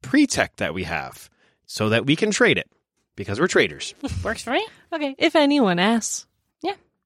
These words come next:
Speaker 2: I mean, let's not volunteer more information than we have to.
Speaker 1: Oh, well, I'm putting it on a shirt.
Speaker 2: <laughs> Oh, okay, okay.
Speaker 3: I'm also changing out of my combat field uniform because that
Speaker 1: Oh,
Speaker 3: is
Speaker 1: good.
Speaker 3: not acceptable in public, so I will be
Speaker 2: Hmm.
Speaker 3: wearing my armored <laughs> vac suit.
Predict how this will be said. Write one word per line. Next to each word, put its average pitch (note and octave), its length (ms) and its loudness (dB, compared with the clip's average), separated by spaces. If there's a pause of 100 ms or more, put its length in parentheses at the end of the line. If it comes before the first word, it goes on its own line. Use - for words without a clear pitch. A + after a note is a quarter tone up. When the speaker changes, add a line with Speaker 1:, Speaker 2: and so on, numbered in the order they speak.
(120)
Speaker 2:
I - 80 -6
mean, A3+ 240 0
let's C4+ 180 2
not G4+ 140 4
volunteer D4 380 2
more A3 140 2
information G#3 420 0
than G3+ 100 0
we C3+ 100 -4
have - 280 -2
to. - 120 -14 (200)
Speaker 1:
Oh, A#2+ 140 2
well, - 20 2
I'm A2+ 200 2
putting D3 200 4
it B2 60 6
on A#2 80 6
a A2 40 2
shirt. F2+ 260 -6
Speaker 2:
<laughs> - 60 -20 (480)
Oh, C#4+ 460 6
okay, A#3+ 320 -4
okay. G3 460 -6 (760)
Speaker 3:
I'm C#4 200 4
also C#4+ 200 2
changing A#3 380 4
out G3+ 160 4
of A3+ 80 4
my G#3 160 2
combat F#3+ 440 0
field F3 220 -4
uniform C#4 680 -2
because G#3+ 240 -4
that A#3+ 160 2
Speaker 1:
Oh, A3 40 4
Speaker 3:
is G#3 100 -2
Speaker 1:
good. G#3 80 0
Speaker 3:
not G#3+ 80 4
acceptable G#3 520 0
in F#3+ 80 -2
public, F#3+ 400 0
so - 140 -8
I A#3 160 4
will C4 160 4
be B3 80 4
Speaker 2:
Hmm. A3+ 80 0
Speaker 3:
wearing A3 240 4
my G#3+ 160 2
armored C4 340 2
<laughs> - 20 -16
vac D4+ 280 2
suit. - 240 0